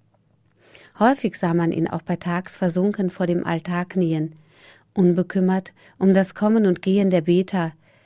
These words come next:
unbekümmert auch um die Stunden der Tafel.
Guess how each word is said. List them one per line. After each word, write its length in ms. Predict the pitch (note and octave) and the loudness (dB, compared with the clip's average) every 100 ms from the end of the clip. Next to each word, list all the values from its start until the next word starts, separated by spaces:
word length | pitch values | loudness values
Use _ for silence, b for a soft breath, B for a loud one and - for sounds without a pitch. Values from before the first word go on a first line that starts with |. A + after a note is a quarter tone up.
| b b | b b
unbekümmert 720 | - G3 F#3 F#3+ G#3 G3 G3 - | 2 4 4 2 0 0 -2 -2
auch 220 | E3+ F#3 | -2 0
um 100 | F#3+ | 0
die 120 | F3 | -2
Stunden 420 | - F3 E3 E3+ | -2 0 2 2
der 160 | F3+ F#3 | 0 -2
Tafel. 500 | F3 D3+ - D#3 | -4 -4 -4 -6